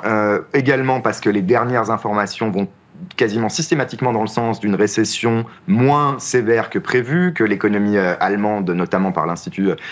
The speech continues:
statistique ifo, euh, peut peut-être même échapper à une récession cet hiver, ce qui n'était pas du tout l'hypothèse il y a encore quelques temps. Euh,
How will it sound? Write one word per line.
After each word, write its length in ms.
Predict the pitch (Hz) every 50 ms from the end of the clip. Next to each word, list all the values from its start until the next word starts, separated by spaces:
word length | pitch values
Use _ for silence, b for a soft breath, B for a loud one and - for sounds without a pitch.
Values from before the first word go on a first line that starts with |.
| B B B B
statistique 560 | - - 117 101 - 104 - - 110 - -
ifo, 460 | - 123 - - - 123 127 123 113
euh, 100 | 98 92
peut 160 | 82 - - 95
peut-être 440 | - - - 110 110 - 117 117
même 140 | 123 123 117
échapper 440 | 123 120 - 135 120 - - 127 120
à 20 |
une 100 | 107 101
récession 440 | 101 98 101 - 113 104 - - 113
cet 180 | 104 - 92 -
hiver, 220 | 107 104 113 107
ce 60 | -
qui 40 | -
n'était 140 | 165 175 147
pas 100 | - 80
du 220 | 78 82 123 147
tout 180 | - - 156 143 127 - - - - - -
l'hypothèse 500 | 208 196 - 110 101 - 113 110 101 90
il 20 |
y 40 | 98
a 40 | 92
encore 240 | 92 - 101 90 -
quelques 320 | 98 87 80 110 104 98
temps. 260 | - 139 156 175 190 B B B B B B B B -
Euh, 320 | 101 104 107 104 101 101